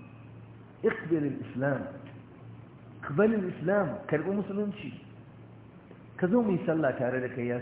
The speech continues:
Suwaid." Kalmar da ka kasa gaya wa wani Kirista ko wani Inyamuri da kake mu'amala da shi, ka kasa gaya masa shekara nawa kuna mu'amala, baka iya ce mai, "Wani ka zo mu yi sallah" ba wata rana.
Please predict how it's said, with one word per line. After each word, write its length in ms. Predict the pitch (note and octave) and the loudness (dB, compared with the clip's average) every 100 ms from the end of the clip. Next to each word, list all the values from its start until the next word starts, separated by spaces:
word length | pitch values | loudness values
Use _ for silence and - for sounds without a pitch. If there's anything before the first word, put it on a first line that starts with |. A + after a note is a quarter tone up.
| A#2+ | 0
Suwaid." 380 | A#2+ C#3+ A#2 - - - - - - - - - - | 2 2 2 -4 -12 -14 -16 -18 -18 -18 -18 -16 4
Kalmar 320 | E3 F3 D3+ | 6 6 2
da 80 | C3 | 0
ka 120 | C3+ C3+ | -2 0
kasa 400 | E3+ F3 E3+ D#3 | 6 6 8 4
gaya 380 | C3 F3 F3 D#3+ | 8 10 12 12
wa 120 | D3 C#3+ | 10 8
wani 440 | D3 D#3+ E3 D#3+ - - - - - - - | 6 6 4 2 -2 -14 -16 -16 -18 2 12
Kirista 680 | A#3 A#3 - - C#3+ B2 - | 12 12 10 6 6 4 2
ko 60 | E3 | 4
wani 120 | E3+ D#3+ | 4 2
Inyamuri 400 | D3 D3 D3 D3 | 0 0 2 2
da 60 | |
kake 240 | C#3 C#3 C#3+ | 2 0 0
mu'amala 460 | A#2+ B2 C3+ C3+ A#2 | 2 4 6 4 2
da 60 | |
shi, 220 | A2 A#2+ A#2 - - - | 0 -6 -6 -10 -16 2
ka 200 | - E3+ F3 | 12 12 12
kasa 380 | G3 G3 G3+ F3+ | 12 12 12 12
gaya 220 | E3+ E3 | 12 12
masa 180 | D#3 C3+ | 12 8
shekara 400 | C#3+ D3+ D#3+ D3 | 4 8 10 12
nawa 200 | E3 F3 | 12 12
kuna 240 | D3 D3+ | 12 8
mu'amala, 420 | C3+ B2 C3+ C3 A2+ - - | 8 6 6 6 4 -4 2
baka 180 | - C#3 | 6 8
iya 180 | D3 E3+ - | 12 10 10
ce 100 | D3 | 6
mai, 120 | C#3 | 8
"Wani 260 | C3+ D3 | 8 6
ka 120 | C#3 B2+ | 6 6
zo 120 | E3 | 6
mu 80 | D3 | 6
yi 100 | A#2 | 6
sallah" 260 | A#2+ A#2+ G#2 | 6 6 6
ba 60 | |
wata 240 | G#2+ G#2 G#2 | 4 2 0
rana. 260 | G#2 G#2 | 0 -2